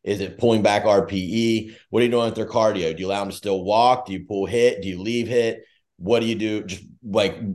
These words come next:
what are you, do you give any extra advice on sleep? Do you want them, uh, you probably don't do lists because it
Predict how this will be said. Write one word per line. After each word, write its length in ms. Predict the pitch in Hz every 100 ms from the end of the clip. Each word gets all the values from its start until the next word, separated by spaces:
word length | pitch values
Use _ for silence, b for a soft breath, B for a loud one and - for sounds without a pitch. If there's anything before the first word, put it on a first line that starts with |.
| -
what 260 | 120 117 123
are 40 |
you, 200 | 120 107
do 100 | 98
you 60 | 110
give 120 | 117
any 200 | 110 110
extra 280 | 107 - 107
advice 380 | 95 101 101 110
on 400 | 101 95 85 -
sleep? 640 | - - - 120 104 78 71
Do 80 |
you 60 | 98
want 180 | 98 101
them, 280 | 101 95 -
uh, 400 | 98 95 95 92 B B
you 120 | - 104
probably 260 | 131 110
don't 180 | 107 98
do 220 | 104 101
lists 380 | 92 95 98 -
because 360 | 95 87 98 87
it 180 | 85